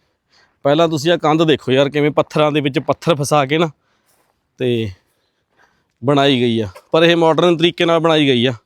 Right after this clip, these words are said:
ਇੱਥੇ ਕੋਈ ਪੁਰਾਣਾ ਜੁਗਾੜ ਨਹੀਂ ਹੈਗਾ। ਵਿੱਚ ਇਹਦੇ ਇਹਨਾਂ ਨੇ ਉਹ ਪਾ ਰੱਖੀ ਆ ਮਿੱਟੀ, ਲੇਪ ਲਾਇਆ ਹੋਇਆ ਚੰਗਾ। ਆਹ ਉੱਪਰ ਸੀਮੈਂਟ ਲੱਗਿਆ ਹੋਇਆ।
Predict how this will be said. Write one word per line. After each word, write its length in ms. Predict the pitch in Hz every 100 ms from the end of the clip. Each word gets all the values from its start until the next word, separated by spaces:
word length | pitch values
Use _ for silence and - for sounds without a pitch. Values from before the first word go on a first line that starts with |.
| _ _ _ _ -
ਇੱਥੇ 220 | 143 147
ਕੋਈ 80 | 156
ਪੁਰਾਣਾ 320 | 151 147 147
ਜੁਗਾੜ 320 | 143 143 135
ਨਹੀਂ 160 | 127 104
ਹੈਗਾ। 200 | 110 117 - _ _ _ _ _ _ _ 123
ਵਿੱਚ 200 | 123 147
ਇਹਦੇ 160 | 143
ਇਹਨਾਂ 180 | 147 147
ਨੇ 60 | 147
ਉਹ 80 |
ਪਾ 180 | 147 135
ਰੱਖੀ 320 | 123 - 123
ਆ 60 | 117 104 _ _ _ _ _ -
ਮਿੱਟੀ, 320 | 127 - 120 98 _ _ _ _ _ _ _ _ _ _ _ _ 127
ਲੇਪ 340 | 123 139 143
ਲਾਇਆ 280 | 131 127 120
ਹੋਇਆ 240 | 113 107 92 -
ਚੰਗਾ। 360 | - 123 110 95 _ _ _ _ _ - _ -
ਆਹ 60 | 143
ਉੱਪਰ 240 | 139 151
ਸੀਮੈਂਟ 340 | 135 143 123
ਲੱਗਿਆ 280 | 123 107 110
ਹੋਇਆ। 160 | 104